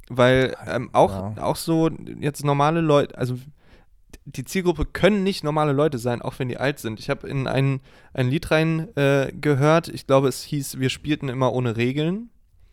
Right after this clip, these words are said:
Speaker 2: Mhm.
Speaker 1: Und das ist sehr, sehr intim
Speaker 2: Oh.
Speaker 1: und sehr, sehr eklig,
Speaker 2: Oh.
Speaker 1: weil der Mann ist ja jetzt auch nicht mehr der Jüngste und
Speaker 2: Mhm.
Speaker 1: ich finde auch, also gut, das kann ja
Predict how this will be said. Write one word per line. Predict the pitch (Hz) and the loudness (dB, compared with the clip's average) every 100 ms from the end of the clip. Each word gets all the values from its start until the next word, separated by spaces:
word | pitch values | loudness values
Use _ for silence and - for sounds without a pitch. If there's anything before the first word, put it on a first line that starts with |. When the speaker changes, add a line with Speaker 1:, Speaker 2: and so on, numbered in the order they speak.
| 160 | -18
Speaker 2:
Mhm. | 123 123 123 - - | -12 -10 -10 -6 -2
Speaker 1:
Und | 135 | 0
das | 147 | 0
ist | 143 - - | -4 -8 0
sehr, | 139 160 | 2 4
sehr | 139 131 | 2 0
intim | 123 120 - 160 165 214 - - | -2 -8 -6 -4 -4 -8 -14 -18
Speaker 2:
Oh. | 110 - - | -16 -16 -8
Speaker 1:
und | 139 131 | -4 -2
sehr, | 123 147 | 2 0
sehr | 147 139 | 2 -2
eklig, | 135 147 - 98 101 - - _ | -4 -6 -6 -6 -6 -10 -20 _
Speaker 2:
Oh. | 117 120 | -18 -4
Speaker 1:
weil | 120 120 120 | 2 4 4
der | 131 | 2
Mann | 131 143 147 | 2 0 -2
ist | - | -4
ja | 143 | 0
jetzt | 131 127 - | 0 0 2
auch | 180 | 4
nicht | 151 - | 4 2
mehr | 95 | 0
der | 92 | 0
Jüngste | 98 104 - 151 196 - | 0 -2 -4 -6 -6 -4
und | 104 | -2
Speaker 2:
Mhm. | 143 | -2
Speaker 1:
ich | - | -4
finde | - 147 143 | -4 -2 0
auch, | 113 117 - - | -2 -4 -10 -8
also | 104 101 87 - | -4 -4 -8 -14
gut, | - 131 - - | -8 -8 -10 -20
das | - - | -20 -12
kann | 120 | -8
ja | 107 101 | -4 -6